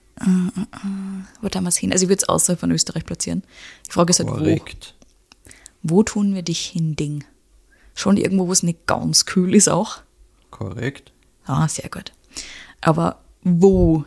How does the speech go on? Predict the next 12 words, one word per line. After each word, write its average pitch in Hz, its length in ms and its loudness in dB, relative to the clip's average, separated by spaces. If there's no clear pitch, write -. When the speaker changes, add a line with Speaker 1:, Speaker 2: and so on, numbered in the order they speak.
Speaker 1:
ist 165 140 2
jetzt 151 300 0
die 165 40 -2
Frage? 156 580 -6
Speaker 2:
Ja, 101 220 -6
ich - 100 -4
kann's - 380 2
da - 60 0
beantworten, 101 540 0
das 101 160 -2
war's 139 260 0
da. 151 220 2